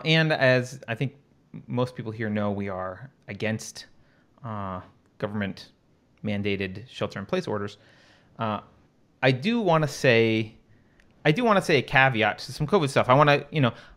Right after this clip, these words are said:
I, my goal is not to be, and Carrie's isn't either. Uh, our goal is not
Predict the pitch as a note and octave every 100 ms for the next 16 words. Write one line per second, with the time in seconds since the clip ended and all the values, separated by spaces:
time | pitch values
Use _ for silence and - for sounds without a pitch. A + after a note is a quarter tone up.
0 | - E3 - - - - _ D#3+ F#3 G#3+
1 | G#3 G#3+ F#3 C#3+ D3+ D3+ - - B2+ C#3
2 | C3+ C3+ C3 C3 G3 E3 C3+ A#2+ A2+ A#2+
3 | A2 A2+ - _ _ _ _ _ C3+ B2+
4 | A#2+ - - F3+ F#3 E3+ G3 G#3+ F#3+ E3
5 | D3 C3+ C3+ C#3+ D#3